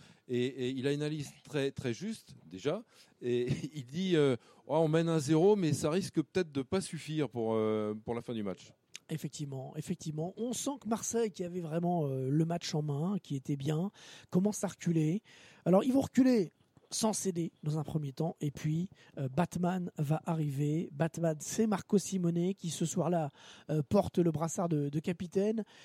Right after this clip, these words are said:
Speaker 2: et, euh, va marquer, euh, un, un but extrêmement important, le, le but de, de l'égalisation. Marco qui est avec nous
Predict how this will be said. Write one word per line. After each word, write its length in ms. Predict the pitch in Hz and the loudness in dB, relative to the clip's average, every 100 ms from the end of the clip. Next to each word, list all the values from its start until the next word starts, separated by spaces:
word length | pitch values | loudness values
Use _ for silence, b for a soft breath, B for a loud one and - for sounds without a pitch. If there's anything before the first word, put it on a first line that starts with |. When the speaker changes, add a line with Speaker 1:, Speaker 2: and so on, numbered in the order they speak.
| b - | b 2
Speaker 2:
et, 320 | 202 220 - | 4 4 2
euh, 80 | 170 | 2
va 380 | 165 185 190 156 | 4 2 2 0
marquer, 600 | 175 - - 180 190 - b b | -2 -2 0 2 2 -2 b b
euh, 120 | 151 156 | -2 0
un, 260 | 180 165 160 | 0 -2 -4
un 140 | 180 175 | -4 0
but 180 | 190 | 2
extrêmement 480 | 190 - - 190 214 | 0 0 -2 0 0
important, 460 | 185 190 165 196 208 | 2 0 -2 -2 2
le, 160 | 175 - | 2 2
le 140 | 175 | 0
but 200 | 165 220 | 2 2
de, 220 | 185 175 | 4 4
de 120 | 170 | 4
l'égalisation. 800 | 175 190 196 185 185 - 202 240 | 2 2 0 0 -2 0 -2 0
Marco 280 | 247 208 - | -2 -2 -2
qui 100 | 269 | 0
est 100 | 226 | 0
avec 220 | 233 240 | 0 0
nous 300 | 214 247 320 | 0 0 0